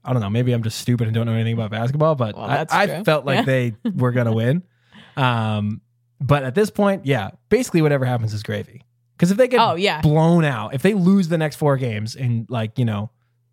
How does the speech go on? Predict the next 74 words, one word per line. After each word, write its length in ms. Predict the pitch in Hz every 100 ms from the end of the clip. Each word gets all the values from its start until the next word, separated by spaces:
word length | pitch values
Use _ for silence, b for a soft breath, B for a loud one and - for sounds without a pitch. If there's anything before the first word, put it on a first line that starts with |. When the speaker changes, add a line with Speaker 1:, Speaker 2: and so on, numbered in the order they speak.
| _ -
Speaker 1:
just 180 | 131
get 220 | - 123 _ -
stepped 400 | - 151 123 127
on 140 | 110
by 120 | 110
LeBron 320 | 110 110 113 110
James, 340 | 113 135 160
then, 180 | 139 135
like, 240 | 135 127 -
Speaker 2:
Whatever. 340 | 160 135 131
Speaker 1:
what, 160 | 151 -
Speaker 2:
That 100 | 202
was, 100 | 196
Speaker 1:
what 120 | 196
are 40 | 202
we 60 |
gonna 120 | 202
Speaker 2:
everybody 140 | 202 180
Speaker 1:
say? 60 | -
Speaker 2:
does. 120 | 160
Speaker 1:
We're 80 | 156
gonna 140 | 165
be 120 | 165 165
like, 160 | 151
"Well, 320 | 107 127 123
okay." 340 | 147 113 117 170 _ _ _ b b
Speaker 2:
I, 80 | - _ -
I, 80 | -
well, 100 | 226
I 140 | 254 415
said 160 | 277 226
they 80 |
were 100 | 220
playing 240 | 214 226 220
on 100 | 202
house 260 | 226 247
money 200 | 233 247
in 100 | 330
the 80 | 208
Philly 280 | - 277 349
series, 260 | - 160 175
Speaker 1:
Yeah, 140 | 262
I 40 | 196
Speaker 2:
so 80 |
I'm 100 | -
Speaker 1:
know. 60 | 143
Speaker 2:
definitely 280 | - 262 220
like, 180 | 196 196
Speaker 1:
But 80 | 226
Speaker 2:
"Yeah, 120 | 311
Speaker 1:
lots, 140 | 254
Speaker 2:
dude." 200 | 320 220
Speaker 1:
lots 260 | 160 220 -
of 40 |
people 220 | 196 170
were. 140 | 190 339
You 160 | 151 214
weren't 160 | 302
Speaker 2:
Yeah. 60 | 165
Speaker 1:
alone. 340 | 160 247 117
I 140 | 113 175
Speaker 2:
Nope. 80 | 226
Speaker 1:
was 120 | 147
in 60 |
the 60 | 135
minority. 520 | 127 120 202 127 110
Speaker 2:
Whatever 300 | 226 269 311
you 360 | 330 349 339 277
got 180 | 294 294
going 220 | 269 277
on 160 | 269 320
from 160 | 220
here, 180 | 262 226
like, 280 | 170 160